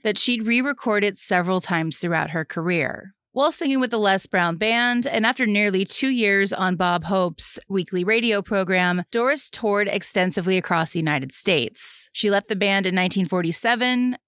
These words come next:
and Hollywood snapped her up. By this point, Doris had gotten remarried, and it lasted longer than the first one, but only just.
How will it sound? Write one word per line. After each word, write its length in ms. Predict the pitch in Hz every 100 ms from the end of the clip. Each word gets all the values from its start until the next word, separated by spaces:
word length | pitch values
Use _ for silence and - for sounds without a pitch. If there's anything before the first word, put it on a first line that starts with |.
| -
and 400 | 254 269 269 262
Hollywood 680 | 214 185 175 175 170 175 175 -
snapped 640 | - - 180 165 - -
her 100 | 131
up. 300 | - - - - _ _ _ _ _ _ _ _
By 180 | 254 302
this 180 | 330 -
point, 320 | 330 302 233
Doris 260 | 220 233 247
had 100 | 240
gotten 220 | 240 247
remarried, 600 | 262 226 175 170 170 175
and 360 | - 202 202
it 80 | 202
lasted 440 | - 427 494 440 370
longer 260 | 339 311
than 220 | 262 269
the 80 | 226
first 380 | - 233 240 -
one, 520 | 254 254 254 254 254 -
but 600 | 220 202 240 233 233 226 -
only 260 | 214 185 165
just. 540 | 143 123 - - -